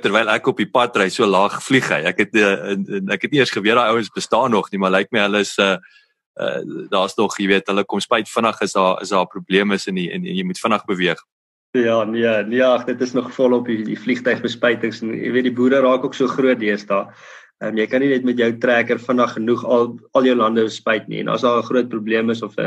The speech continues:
Speaker 2: infestasie van iets, wil jy so vinnig as moontlik wil jy daai chemie op die gewasse neersit en, en vliegtye is nog steeds,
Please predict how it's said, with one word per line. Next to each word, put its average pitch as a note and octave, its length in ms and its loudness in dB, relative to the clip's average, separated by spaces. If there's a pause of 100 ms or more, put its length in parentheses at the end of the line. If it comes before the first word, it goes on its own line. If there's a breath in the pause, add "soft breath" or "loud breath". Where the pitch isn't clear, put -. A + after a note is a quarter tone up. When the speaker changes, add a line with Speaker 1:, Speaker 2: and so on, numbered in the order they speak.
Speaker 2:
infestasie A2+ 600 -2
van - 180 -10
iets, A#2 140 -8
wil A2+ 100 -6
jy A2+ 120 0
so A#2+ 140 -6
vinnig B2+ 320 2
as G#2+ 100 -8
moontlik A2+ 420 -2
wil G#2+ 100 -2
jy G#2+ 100 0
daai G#2+ 260 2
chemie A2+ 480 -2 (400 soft breath)
op A2+ 120 -2
die A#2 100 2
gewasse A2 420 2
neersit A2 500 0
en, G2 320 -6
en G#2 140 -8
vliegtye A2 480 -4
is G#2 100 -8
nog G#2 140 -12
steeds, - 420 -6